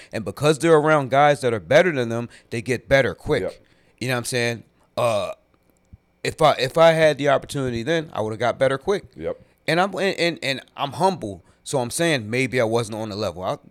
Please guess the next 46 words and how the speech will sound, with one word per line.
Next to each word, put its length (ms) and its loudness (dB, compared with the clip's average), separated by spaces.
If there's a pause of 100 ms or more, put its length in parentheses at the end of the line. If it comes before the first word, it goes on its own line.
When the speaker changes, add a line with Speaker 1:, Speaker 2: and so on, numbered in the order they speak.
(140)
Speaker 1:
goddamn 400 -6
right 240 -2
I 80 2
was 180 -4
on 120 -8
the 80 -8
level 260 -4
Speaker 2:
So 80 -2
there's 200 -2
more 160 6
to 60 2
Speaker 1:
back 20 -6
Speaker 2:
this 100 0
Speaker 1:
then. 100 0
Speaker 2:
story 240 4
than 80 0
Speaker 1:
But 140 2
Speaker 2:
my, 60 0
Speaker 1:
yeah, 80 6
Speaker 2:
about 100 4
my 80 6
Speaker 1:
yeah, 60 6
Speaker 2:
story, 120 4
I'm 80 -2
gonna 80 -4
tell 140 -2
Speaker 1:
but 160 -2
Speaker 2:
you. 120 0
Speaker 1:
yeah, 100 8
yeah, 60 -2
but 120 2
here's 160 4
the 80 -8
thing. 280 -2
Like, 200 0
when 160 -4
guys 360 4
are 80 -2
in 140 -4
that 180 -2
position, 540 -2
th-, 180 -2
and 160 -4
this 200 0
is 120 -6
something 380 -2